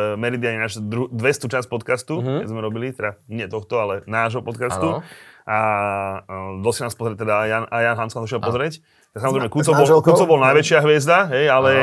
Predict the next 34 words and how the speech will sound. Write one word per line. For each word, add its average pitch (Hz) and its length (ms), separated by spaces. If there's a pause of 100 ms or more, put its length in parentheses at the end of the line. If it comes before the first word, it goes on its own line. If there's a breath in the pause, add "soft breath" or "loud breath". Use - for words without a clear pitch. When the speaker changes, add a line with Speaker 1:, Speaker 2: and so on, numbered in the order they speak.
Speaker 2:
Áno. - 80
Speaker 1:
hneď 143 180
po 143 100
ňom 143 120
bol 143 100
Janko, 165 300
hej, 113 120
Speaker 2:
Jasné, 143 80
Speaker 1:
že 101 120
proste 95 120
Speaker 2:
Jan- 156 120
Speaker 1:
pre 160 80
tých 151 120
lokálov 156 360
všetci, 147 360 (200)
Speaker 2:
Janko, 117 360
to 123 140
Speaker 1:
hej, 120 100
Speaker 2:
je 117 120
Speaker 1:
že 110 160 (420)
sa 127 140
každým 151 340
samozrejme 131 380
prehodil 127 420
pár 123 280
slov 120 300
a 120 80
Speaker 2:
To. 117 80
Speaker 1:
podobne, 131 240
že 127 120
proste 120 220
hovorím 127 180
si, 117 100
že 127 160